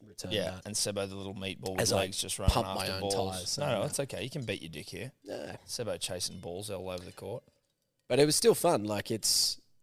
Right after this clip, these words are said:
Speaker 1: like I said, like, you just, you're not talking to each other, and it's just, like, a fun
Speaker 2: Mm.
Speaker 1: mental sweat where you're so engaged without talking.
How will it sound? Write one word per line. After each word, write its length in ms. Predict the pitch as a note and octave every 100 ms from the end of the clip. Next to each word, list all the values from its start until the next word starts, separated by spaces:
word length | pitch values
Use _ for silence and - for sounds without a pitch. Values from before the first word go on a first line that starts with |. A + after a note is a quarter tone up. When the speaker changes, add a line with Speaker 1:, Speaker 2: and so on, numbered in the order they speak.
| _
Speaker 1:
like 160 | B2 A2+
I 40 |
said, 340 | F#2 A#2 G2+
like, 200 | F#2+ F#2 A2
you 60 |
just, 220 | G2 A#2
you're 100 | C3
not 280 | C#3 C3+ -
talking 600 | - A#2 A#2 C3+ A#2+ A#2+ - _ _ _ _ _ -
to 100 | B2
each 160 | A#2+ C3
other, 220 | C#3 A#3+ _ _
and 120 | A#2
it's 140 | A2+ -
just, 180 | B2 -
like, 160 | G#2+
a 40 | G2+
fun 640 | - - G#2+ G#2 G#2 G2+ - _ _
Speaker 2:
Mm. 220 | G2+ B2+ A#2+
Speaker 1:
mental 460 | - G#2+ G#2 - G2+
sweat 380 | F#2 - A2 G#2+
where 80 | A2
you're 80 |
so 320 | G#2+ - B2+ A#2
engaged 640 | G#2+ G2+ G2+ F#2+ F2 -
without 380 | G2+ G#2 F2+ -
talking. 400 | - F2+ - -